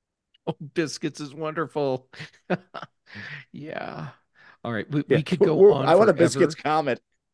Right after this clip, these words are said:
Speaker 1: Yeah. I, I, I would buy that.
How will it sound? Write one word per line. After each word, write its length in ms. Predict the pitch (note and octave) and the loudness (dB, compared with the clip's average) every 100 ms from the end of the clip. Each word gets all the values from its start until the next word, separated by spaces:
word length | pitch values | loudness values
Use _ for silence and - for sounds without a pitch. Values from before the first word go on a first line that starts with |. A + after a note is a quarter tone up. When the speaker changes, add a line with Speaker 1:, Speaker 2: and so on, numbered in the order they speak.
| _ _ _ _ | _ _ _ _
Speaker 1:
Yeah. 380 | - B2 A2+ A#2+ G2+ _ _ _ _ _ _ E3 - _ _ _ | -16 -12 -10 -10 -12 _ _ _ _ _ _ -20 -20 _ _ _
I, 160 | B2+ A2 _ | -10 -10 _
I, 160 | - - | -6 -6
I 120 | C3+ | -6
would 160 | B2 B2 | -4 -4
buy 180 | A2+ A2+ | -4 -4
that. 260 | G#2+ F#2+ | -6 -8